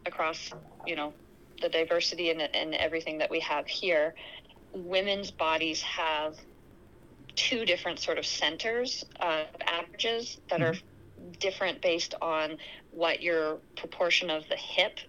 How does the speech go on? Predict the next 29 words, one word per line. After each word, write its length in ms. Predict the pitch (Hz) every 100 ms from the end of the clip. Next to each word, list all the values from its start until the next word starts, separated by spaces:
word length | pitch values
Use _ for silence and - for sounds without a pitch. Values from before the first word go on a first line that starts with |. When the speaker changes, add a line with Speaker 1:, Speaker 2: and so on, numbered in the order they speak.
| -
Speaker 1:
to 160 | - 180
the 120 | 160
natural 500 | 156 151 - 165 151
waist 520 | 147 160 196 - - - - -
is 400 | 247 277 302 -
on 160 | 180 165
the 60 | 311
lower 260 | 156 175
half 200 | 196 196
of 60 | 208
your 100 | 202
body, 380 | 208 214 202 -
or 280 | 175 175 175
what 180 | 170
the 60 | 170
natural 420 | 160 156 - 160
waist 320 | 156 165 - -
is 200 | 156 147
compared 420 | 156 151 151 127
to 80 | 156
the 100 | 160
fullness 420 | - 143 143 -
of 160 | - -
the 80 |
bust 360 | 139 143 156 -
or 80 | -
chest. 580 | - 131 - - - -
Speaker 2:
Mm-hmm. 300 | 165 131 127 - - - -
Speaker 1:
So 360 | 165 156 156